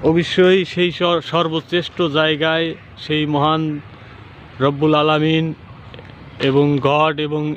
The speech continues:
ঈশ্বর তিনি মানবের মধ্যেই থাকেন। তাই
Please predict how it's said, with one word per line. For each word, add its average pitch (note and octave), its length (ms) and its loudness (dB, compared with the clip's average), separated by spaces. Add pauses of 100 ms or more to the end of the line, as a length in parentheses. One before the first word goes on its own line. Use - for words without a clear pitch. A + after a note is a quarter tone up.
ঈশ্বর D#3 580 2 (2500)
তিনি D#3 480 4
মানবের D#3 680 0 (260)
মধ্যেই D3+ 420 2
থাকেন। E3+ 560 -4 (3500)
তাই D3+ 420 0